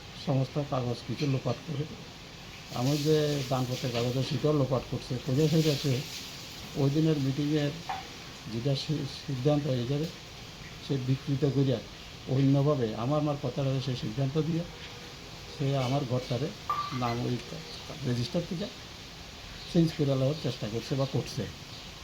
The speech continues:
কিন্তু পরবর্তী সময়ে এই মাসের আঠাশ তারিখ, মে মাসের আঠাশ তারিখ আবার আমার ভাড়াটিয়ারা ভাড়া, ভাড়াটা আমারও না দেওয়ার জন্য একটা হুমকি সুলভ কথা উঠেছে। এটার পরিপ্রেক্ষিতে আমার বক্তব্য হলো, আমার নিজস্ব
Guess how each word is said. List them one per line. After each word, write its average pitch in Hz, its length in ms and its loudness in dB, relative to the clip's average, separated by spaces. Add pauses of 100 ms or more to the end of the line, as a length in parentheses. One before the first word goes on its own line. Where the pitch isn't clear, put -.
(120)
কিন্তু 135 260 0
পরবর্তী 135 360 2
সময়ে 160 320 4 (1000)
এই 165 160 10
মাসের 175 300 4
আঠাশ 135 340 0
তারিখ, 135 220 0 (260)
মে 120 160 4
মাসের 156 240 2
আঠাশ 139 260 -2
তারিখ 143 180 0
আবার 131 200 0
আমার 135 260 0
ভাড়াটিয়ারা 123 500 2
ভাড়া, 120 240 -2 (240)
ভাড়াটা 123 340 0
আমারও 139 200 4
না 143 160 2
দেওয়ার 113 240 2
জন্য 120 180 2
একটা 131 180 0
হুমকি 139 360 4
সুলভ 147 280 2 (1300)
কথা 135 200 4
উঠেছে। 120 320 0 (720)
এটার 165 240 6
পরিপ্রেক্ষিতে 139 440 2
আমার 147 220 4
বক্তব্য 135 440 2
হলো, 151 220 10 (640)
আমার 139 280 4 (560)
নিজস্ব 139 320 2